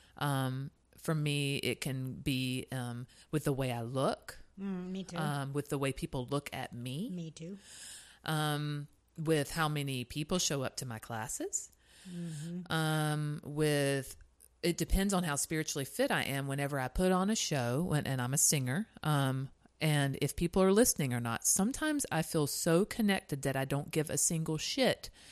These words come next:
Speaker 1: if people are listening or not. It's definitely hard to sing over people talking, but it's, to me, it's an indication of, of how, uh, I guess, yeah,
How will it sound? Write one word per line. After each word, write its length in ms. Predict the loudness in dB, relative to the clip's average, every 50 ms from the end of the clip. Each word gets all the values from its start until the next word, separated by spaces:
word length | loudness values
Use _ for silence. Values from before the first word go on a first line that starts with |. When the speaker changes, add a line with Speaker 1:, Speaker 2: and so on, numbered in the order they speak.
| -16 -8 -6
Speaker 1:
if 100 | -2 0
people 260 | 2 2 4 4 4
are 100 | 4 4
listening 520 | 4 4 4 4 4 2 2 2 2 2 0
or 80 | 0 0
not. 340 | 0 0 0 -2 -2 -6 -8 _ -16 -18 -16 -16 -12 -6 -4
It's 140 | -2 0 2
definitely 320 | 2 2 2 2 2 2
hard 260 | 4 4 4 4 4 4
to 60 | 4
sing 380 | 6 6 6 6 6 6 6 4
over 140 | 4 2 2
people 260 | 2 0 0 -2 -4
talking, 680 | -2 2 4 4 4 4 2 -2 -8 -8 -8 -10 -12 -14 _ _ _ -20 -20 -20 -20 -18 -12 0
but 260 | 4 6 6 6 6 4
it's, 360 | 4 4 4 4 4 2 2 -2 _ _ _ _ -12 -6 -2
to 120 | 2 4
me, 220 | 4 6 6 4 4
it's 140 | 4 4 2
an 120 | 2 2
indication 840 | 2 2 2 0 0 2 2 2 4 2 2 2 0 -2 -4 -4 -2 0
of, 420 | 0 2 2 0 0 -2 -6 -10 -14 _ _ _ _ _ _ _ _ -4
of 140 | -4 -4 -2
how, 520 | 0 2 4 4 4 4 4 2 0 -2 -6 -12 _ _ _ _ _ -8 -2
uh, 460 | 0 0 2 2 2 2 0 0 -2 -4 _ _ _ _ _ _ _ _ _ _ _ _ _ -6
I 120 | -4 -4
guess, 260 | -2 -2 -2 -2 -2 -2
yeah, 180 | -2 -2 -4